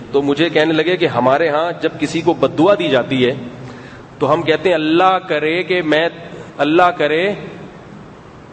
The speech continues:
ہاں، کسی مرد کو جب بد دعا دیتے ہیں نا، مرد کو نہیں، یہ، ایک تو یہ سسرالی رشتوں کے نام مجھے نہیں آتے، جب کسی آدمی کو بد دعا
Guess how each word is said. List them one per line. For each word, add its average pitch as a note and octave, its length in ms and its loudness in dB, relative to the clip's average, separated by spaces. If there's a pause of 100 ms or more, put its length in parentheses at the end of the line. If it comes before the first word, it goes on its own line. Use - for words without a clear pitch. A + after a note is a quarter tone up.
ہاں، C#3+ 260 2 (1120)
کسی E3 240 0
مرد E3 360 4
کو G#3+ 80 6
جب G#3 140 4
بد F3+ 200 2
دعا G3+ 180 6
دیتے F3 220 2
ہیں B3+ 80 2
نا، C4+ 80 0
مرد E3 300 0
کو B2 140 0 (1700)
نہیں، D3 260 2 (960)
یہ، B2 260 -2
ایک C3 140 -2
تو C#3+ 60 -2
یہ C#3+ 140 2
سسرالی C3+ 460 0
رشتوں C3 280 0
کے C#3 80 0
نام C3+ 220 2
مجھے C3+ 180 2
نہیں B2+ 140 2
آتے، A2 220 -4 (1300)
جب F#3+ 120 4 (120)
کسی G#3 280 0
آدمی F3+ 380 4
کو G#3 120 4
بد E3+ 260 0
دعا G#3 180 6